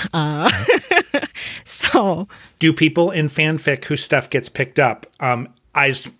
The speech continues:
Speaker 2: from a minority, there'll be an angry minority, but is it a large minority that are like, "Y'all are sellouts"?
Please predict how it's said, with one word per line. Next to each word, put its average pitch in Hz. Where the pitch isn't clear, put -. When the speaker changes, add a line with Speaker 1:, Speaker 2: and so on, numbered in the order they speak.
Speaker 2:
from 208
a 180
minority, 175
there'll 127
be 131
an 127
angry 127
minority, 127
but 135
is 139
it 147
a 143
large 147
minority 180
that 143
are 135
like, 120
"Y'all 127
are 127
sellouts"? 196